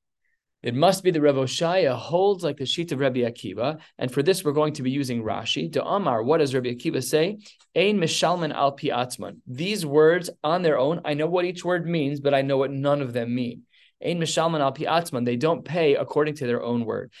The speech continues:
And we're gonna take a look at Rashi, starting at the end of the fourth line, Dibra Maskal, Savar Laki Rabbi Akiva.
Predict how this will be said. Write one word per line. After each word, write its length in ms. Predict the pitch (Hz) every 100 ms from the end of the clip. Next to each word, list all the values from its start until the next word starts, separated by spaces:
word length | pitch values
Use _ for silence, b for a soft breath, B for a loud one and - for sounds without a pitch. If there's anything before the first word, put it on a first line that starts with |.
| B B
And 120 | - 160
we're 60 |
gonna 140 | 208 190
take 200 | 202 175
a 60 |
look 180 | 165 165
at 80 | 160
Rashi, 420 | 131 131 143 120
starting 340 | 120 143 143 139
at 80 | 143
the 160 | 147
end 240 | 165 151 131
of 100 | 117
the 80 |
fourth 380 | 107 131 135 131
line, 200 | 127 156
Dibra 220 | 127 117
Maskal, 400 | 123 143 160 104
Savar 340 | - 147 143 127
Laki 120 | 123
Rabbi 160 | 104 110
Akiva. 480 | - 123 175 240